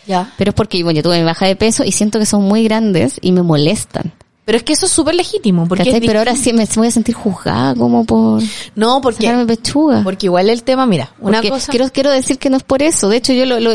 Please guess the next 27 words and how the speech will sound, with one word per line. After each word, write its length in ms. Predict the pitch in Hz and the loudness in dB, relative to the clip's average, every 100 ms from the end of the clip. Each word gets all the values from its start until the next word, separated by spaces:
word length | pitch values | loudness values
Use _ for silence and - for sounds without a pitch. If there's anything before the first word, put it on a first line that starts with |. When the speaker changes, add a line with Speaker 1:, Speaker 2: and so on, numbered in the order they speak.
| - | 0
Speaker 2:
me 200 | 226 220 | 0 0
hice 160 | 226 269 | 0 0
los 100 | 240 | -2
exámenes 380 | 226 247 247 247 | -2 -2 -2 2
hace 100 | 294 | 2
<laughs> 60 | |
mucho 240 | 359 - - | 2 0 -2
tiempo. 280 | 330 - 240 | -2 -2 0
Lo 60 | |
que 40 | 247 | 0
pasa 120 | 285 | 0
es 40 | |
que 40 | 240 | 0
no 40 | |
tengo 160 | 240 226 | 0 0
plata, 180 | 220 220 | 0 0
por 100 | 175 | -2
eso 140 | - | 0
no 40 | 190 | 0
me 20 | |
he 20 | |
operado. 220 | 196 196 202 - - | 0 -2 -4 -8 -4
Speaker 1:
Lo 160 | 196 196 | 0 0
que 60 | |
pasa 200 | 214 233 | 0 0
es 80 | 277 | 0
que 160 | 226 | 0